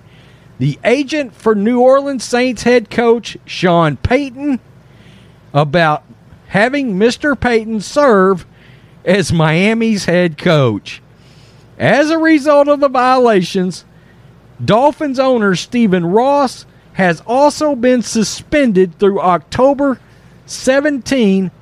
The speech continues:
twenty twenty-two. Wow. Quote, and this is crazy. This quote is insane. "The investigators found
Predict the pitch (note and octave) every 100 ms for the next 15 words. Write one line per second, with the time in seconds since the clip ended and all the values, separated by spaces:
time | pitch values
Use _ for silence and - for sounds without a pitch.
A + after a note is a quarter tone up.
0 | - _ - - G#3+ A#3+ B3+ B3 G#3+ _
1 | _ _ _ - - A3+ A#3 A3+ F3 -
2 | B3 G#3+ E3+ G#2+ D2+ _ _ _ - -
3 | _ - G2+ G#2 D#3 D#3+ A2 G2 E2+ -
4 | _ - C4+ C#4+ A3+ C#3+ - - - F3+
5 | F3+ B3+ - G#3 F3+ - - D#3 D#3+ F#3
6 | E3+ A#2 G#2 E2 _ _ - - - -
7 | D#3 C4+ - - F#3 G3 G3 - E3 C3
8 | C#3+ A2+ - G3+ F#3 C3 A2 F2+ _ _
9 | - - - - _ - - - C3 F3
10 | D#3+ D3+ C#4+ B3+ C#4 A#3 C4 B3+ B3+ -
11 | B3 A3+ G#3 G3+